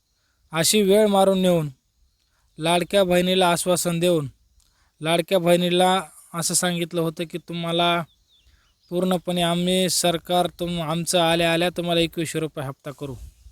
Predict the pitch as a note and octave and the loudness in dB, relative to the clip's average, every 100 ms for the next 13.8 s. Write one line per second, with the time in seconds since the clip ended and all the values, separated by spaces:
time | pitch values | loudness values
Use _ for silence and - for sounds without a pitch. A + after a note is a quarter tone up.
0 | _ _ _ _ _ _ _ _ - _ | _ _ _ _ _ _ _ _ -20 _
1 | - F3 E3+ G3 F3+ F3+ F3 G3+ F3 E3+ | -2 0 2 4 6 4 4 2 4 6
2 | F#3+ F#3+ F#3 - _ - D#3 E3+ F3 E3 | 6 6 2 -6 _ -14 0 2 2 4
3 | - E3+ F3+ - E3 - F3+ F3+ F3+ - | 2 2 -2 0 0 2 2 2 0 -8
4 | E3 E3 E3+ D#3+ - F3 F3+ F3 - E3+ | -6 -4 0 2 4 6 6 6 4 0
5 | E3+ C3+ - _ _ _ - _ _ - | 0 -6 -16 _ _ _ -20 _ _ 4
6 | E3+ F#3+ F#3+ G3+ G3 F3+ - G3 F#3 F#3+ | 4 6 4 6 6 6 6 4 4 2
7 | F#3+ F#3 F3+ D#3 A#2+ - - - - - | 6 6 6 2 -2 -14 -16 -16 -18 -10
8 | - - - - - - D#3 F#3 F#3 F3+ | -10 -10 -18 -20 -8 -6 2 6 8 6
9 | - F#3+ - E3+ F#3 E3+ D#3 - E3 D#3+ | 6 4 4 4 4 2 2 0 0 0
10 | D#3+ D#3 C3+ - _ _ _ _ _ _ | 2 2 2 -4 _ _ _ _ _ _
11 | _ _ _ _ _ E3+ F#3+ G3 G#3+ G3 | _ _ _ _ _ 4 6 6 0 2
12 | G#3 G3 F3+ - F#3+ F#3+ - E3+ - F3 | 6 6 6 4 2 2 -4 -14 -2 0
13 | - F#3+ F3 F#3 F3+ F3+ F#3 | 4 2 2 -2 0 0 0